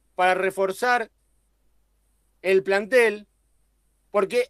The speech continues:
hay que agradecerle a Falcioni, y si alguien me puede decir, Aram, si tenés por ahí,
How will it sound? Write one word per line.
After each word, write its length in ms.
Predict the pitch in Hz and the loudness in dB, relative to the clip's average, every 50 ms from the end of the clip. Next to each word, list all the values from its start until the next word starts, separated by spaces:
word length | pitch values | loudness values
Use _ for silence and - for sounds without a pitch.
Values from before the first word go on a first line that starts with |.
| - | 0
hay 220 | 247 285 311 330 208 | 2 4 4 4 2
que 100 | - 285 | 0 0
agradecerle 720 | 262 247 233 226 226 226 214 208 - 262 277 269 269 269 | 2 2 2 0 0 -2 -2 -2 0 0 0 0 0 0
a 80 | 262 226 | 0 0
Falcioni, 800 | - 220 233 240 233 - - 269 262 254 226 214 208 202 196 - _ _ _ _ _ _ _ - - _ _ _ _ _ _ _ _ _ _ _ _ | 0 -2 -2 -2 -4 -6 -4 0 2 2 2 0 -4 -8 -8 -12 _ _ _ _ _ _ _ -20 -20 _ _ _ _ _ _ _ _ _ _ _ _
y 120 | - 196 190 | -14 -14 -4
si 120 | - 262 | 2 2
alguien 260 | 277 285 262 262 247 | 2 2 2 -2 -4
me 120 | 233 220 180 | -4 -4 -2
puede 240 | 220 254 247 233 | 2 2 4 4
decir, 340 | 220 202 202 - 240 254 240 | 2 0 -2 -6 -8 -4 0
Aram, 360 | 254 262 254 247 240 220 214 - | 0 2 2 2 0 -2 -4 -8
si 120 | - 208 165 | -16 -12 -8
tenés 260 | 180 214 220 240 233 | -6 -6 -4 -6 -8
por 220 | - 220 220 208 | -8 -6 -4 -2
ahí, 320 | 214 233 247 262 262 262 | 0 0 0 -2 -6 -10